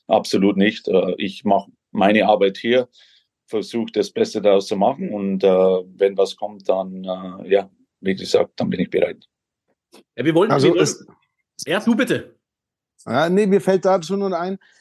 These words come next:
Speaker 3: ich, ich find so eine Einstellung sehr schön, weil dann, äh, also, äh,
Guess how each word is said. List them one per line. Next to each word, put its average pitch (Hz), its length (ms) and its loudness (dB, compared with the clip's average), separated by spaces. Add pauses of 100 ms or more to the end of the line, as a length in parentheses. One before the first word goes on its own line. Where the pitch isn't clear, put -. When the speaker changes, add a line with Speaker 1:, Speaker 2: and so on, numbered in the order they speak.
Speaker 3:
ich, 147 240 -12
ich 143 120 -2
find 160 200 -2 (160)
so 147 220 0
eine 156 100 2
Einstellung 156 500 0
sehr 156 180 0
schön, 185 360 0
weil 151 100 -2
dann, 151 220 -8 (300)
äh, 143 280 -2
also, 143 200 -4 (340)
äh, - 60 -20